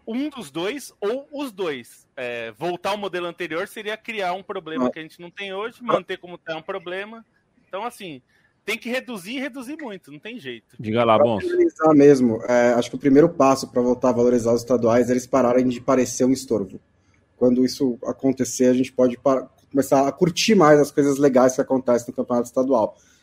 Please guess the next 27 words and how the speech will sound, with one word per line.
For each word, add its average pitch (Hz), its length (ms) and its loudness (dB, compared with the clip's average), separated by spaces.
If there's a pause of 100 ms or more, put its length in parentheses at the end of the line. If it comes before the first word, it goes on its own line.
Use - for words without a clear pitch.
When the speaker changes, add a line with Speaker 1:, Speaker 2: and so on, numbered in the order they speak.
(120)
Speaker 2:
Enquanto 156 220 4
o - 20 -18
campeonato 160 320 6
estadual 139 400 4
for 127 120 0
responsável 127 600 2
por 123 400 -4
sanduichar 135 680 0
o 113 60 4
resto 131 340 0
da 127 80 2
temporada, 123 640 0
enquanto 117 320 -6
eles 131 200 -2
forem 123 280 -2 (400)
responsáveis 127 640 2
por - 120 -18
pressionar 127 500 2
fisicamente 127 560 2
os - 60 -16
jogadores, 120 580 2
por 107 320 -6 (340)
permitir, 139 460 4
por 147 140 2
impedir, 147 340 2
por 151 140 4
exemplo, 139 380 4